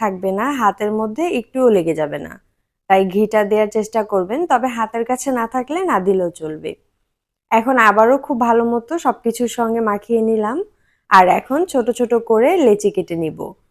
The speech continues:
আপনারা বড় করে পিঠাটা বানাতে চাইলে সেক্ষেত্রে বড় বড় করে লেচিগুলো কাটতে হবে, আর চাইলে এর থেকেও ছোট করে নিতে পারবেন। আচ্ছা,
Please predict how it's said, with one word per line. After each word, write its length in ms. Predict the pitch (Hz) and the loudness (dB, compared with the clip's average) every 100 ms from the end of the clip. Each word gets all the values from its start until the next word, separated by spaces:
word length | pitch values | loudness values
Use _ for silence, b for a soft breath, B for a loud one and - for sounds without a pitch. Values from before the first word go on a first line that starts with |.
| _ _ _ - | _ _ _ 4
আপনারা 360 | 214 240 247 240 214 | 4 6 6 6 8
বড় 180 | 214 226 233 | 8 6 6
করে 200 | 254 254 262 | 6 6 4
পিঠাটা 360 | 247 247 247 233 208 | 0 0 2 4 4
বানাতে 320 | 202 208 226 | 2 -2 -6
চাইলে 340 | 233 226 220 330 | -2 -2 0 -2
সেক্ষেত্রে 460 | 403 240 233 233 254 208 | 2 0 2 0 0 4
বড় 160 | 202 208 208 | 4 4 2
বড় 140 | 214 220 | 0 0
করে 200 | 226 220 | 0 0
লেচিগুলো 420 | 220 220 220 220 220 | 0 0 -2 0 0
কাটতে 320 | 220 208 - 233 | -2 -4 -6 -4
হবে, 240 | 220 254 370 494 _ _ _ _ - | -2 -2 -2 -6 _ _ _ _ 2
আর 220 | 202 202 196 | 6 6 4
চাইলে 320 | 220 214 220 254 208 | 2 4 4 4 2
এর 80 | 202 | 0
থেকেও 260 | 233 226 269 | -4 -2 -2
ছোট 200 | 269 226 196 | 0 -4 -2
করে 160 | 180 175 | -2 0
নিতে 260 | 170 156 151 | -2 -6 -4
পারবেন। 320 | 147 143 - - _ _ _ _ _ | -4 -4 -10 -16 _ _ _ _ _
আচ্ছা, 240 | 226 214 | -2 0